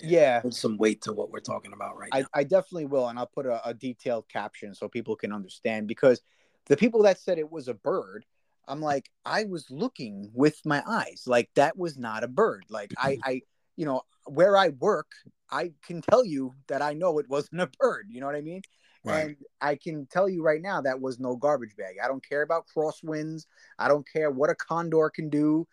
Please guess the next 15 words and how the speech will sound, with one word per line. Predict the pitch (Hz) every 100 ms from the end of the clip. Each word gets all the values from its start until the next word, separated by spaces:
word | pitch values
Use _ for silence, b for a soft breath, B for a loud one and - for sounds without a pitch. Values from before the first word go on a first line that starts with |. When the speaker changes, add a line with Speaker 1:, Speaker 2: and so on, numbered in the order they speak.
| b b
Speaker 2:
Like, | 113 127 110 _ 120
I | 135
could | 139 165
see | - 202 202
with | 185 -
my | 170 160
two | - 202
eyes | 147 101 107 110
that | 110
this | 135 120
thing | 135 113
was | 113 104
not | 101 104
a |
bird. | 131 175 110